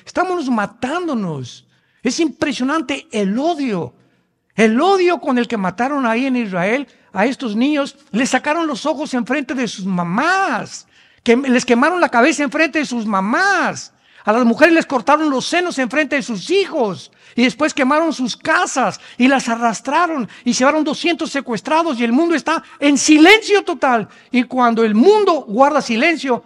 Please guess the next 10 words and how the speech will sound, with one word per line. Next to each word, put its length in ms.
no 100
hay 80
peor 220
maldad 340
que 160
esa. 260
Cuando 240
aceptamos 580
la 120
maldad 500